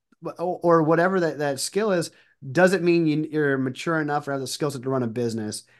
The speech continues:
So I went and picked a job. So anyway, I, I, I thought I'd share that. Like, I was, <laughs> uh,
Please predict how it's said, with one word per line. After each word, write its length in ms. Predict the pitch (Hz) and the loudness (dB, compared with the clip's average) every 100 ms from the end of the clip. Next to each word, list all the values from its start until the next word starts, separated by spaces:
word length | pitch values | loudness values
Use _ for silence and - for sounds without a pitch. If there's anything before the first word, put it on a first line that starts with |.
| _ _ | _ _
So 120 | - 143 | 2 6
I 80 | 139 | 8
went 240 | 151 143 | 6 4
and 240 | 135 - | 2 -2
picked 200 | 151 135 | -4 -4
a 40 | 113 | -4
job. 420 | 120 117 101 101 | -2 -2 -2 -6
So 300 | 117 107 101 _ _ - | -6 -6 -8 _ _ 2
anyway, 400 | 170 143 117 117 127 | 6 6 6 2 2
I, 160 | 151 | 2
I, 280 | 156 143 139 | 2 0 2
I 40 | |
thought 200 | 139 151 | 4 4
I'd 100 | 139 | 2
share 200 | - 131 | 0 0
that. 280 | 123 117 107 | 0 0 -2
Like, 240 | 117 - _ - | -8 -10 _ 2
I 120 | 151 | 6
was, 280 | 165 165 214 | 6 6 6
<laughs> 0 | |
uh, 200 | 175 | 6